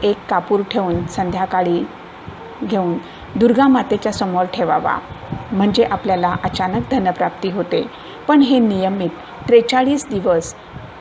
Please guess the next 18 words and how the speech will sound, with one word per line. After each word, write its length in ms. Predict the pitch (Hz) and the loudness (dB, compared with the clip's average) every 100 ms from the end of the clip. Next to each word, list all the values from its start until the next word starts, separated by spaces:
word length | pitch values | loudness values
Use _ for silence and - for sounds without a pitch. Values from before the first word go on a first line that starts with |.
| - - - | -18 -14 -2
नवरात्रीमध्ये 880 | 196 208 233 226 254 254 220 175 214 | 2 4 4 2 2 4 4 2 0
करावे, 440 | - 180 180 - - - - - - | 2 0 2 -2 -4 -10 -18 -10 0
म्हणजे 280 | 220 220 269 | 4 4 4
त्याचे 300 | 247 190 226 | 2 2 0
फळ 280 | - 208 247 | 0 0 0
आपल्याला 380 | 196 - 175 190 | -2 -2 2 2
लवकर 380 | 220 175 170 170 | 2 0 0 -2
मिळते. 380 | 160 151 156 - - - - - - | -2 -2 -2 -6 -10 -16 -16 -16 -4
वास्तुदोष 680 | 254 254 - 339 285 294 269 | 2 2 2 2 4 4 2
घालवायचा 540 | 254 214 220 220 240 233 | 2 2 2 0 0 0
असेल 480 | 208 190 202 180 190 | 0 0 2 2 2
तर 120 | 208 - | -2 0
एका 240 | 196 214 | -2 0
बाजूला 480 | 226 208 175 190 180 | 2 2 2 2 2
कापुराच्या 680 | 185 175 - 208 190 175 185 | 0 -2 -2 0 0 0 0
दोन 240 | 180 185 | 2 0
वड्या 300 | 190 180 175 | 0 -2 0
ठेवाव्यात. 560 | 190 208 175 160 226 | -2 -2 -2 -2 -2